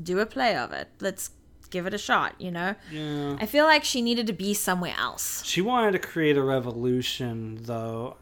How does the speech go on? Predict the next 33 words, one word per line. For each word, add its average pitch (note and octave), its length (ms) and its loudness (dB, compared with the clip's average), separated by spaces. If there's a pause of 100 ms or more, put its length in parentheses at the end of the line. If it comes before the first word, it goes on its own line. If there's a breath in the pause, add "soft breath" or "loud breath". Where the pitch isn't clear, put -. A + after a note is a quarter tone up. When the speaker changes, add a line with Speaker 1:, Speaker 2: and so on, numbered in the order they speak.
Speaker 2:
She D3 220 -6
didn't D3 260 0
want C3 420 -6
to B2 240 -2 (460)
be, B2+ 220 -2
like, A#2+ 320 -4
just - 200 -12
another B2 220 -2
facet A#2+ 480 -2
of A2+ 120 -6
society. A#2 400 -6
She E3 140 -2
was C3+ 120 0 (260 loud breath)
very E3+ 180 8
much D3 180 4
anti-society, B2 1200 -2
really. B2 420 0
She A#2 160 -8
stood, C#3 400 -4
Speaker 1:
Oh, A3+ 180 -4
Speaker 2:
she F3+ 100 6
was F3+ 100 8
Speaker 1:
God, F3+ 60 6
Speaker 2:
on D#3 60 4
the C3 60 0
Speaker 1:
that's - 140 -6
right. F3 100 4
Speaker 2:
fringes, - 320 0
Speaker 1:
That's A3 180 0
Speaker 2:
right? B3 80 0
Speaker 1:
why G#3+ 160 4
she G#3 220 -4
wasn't, F#3 480 -4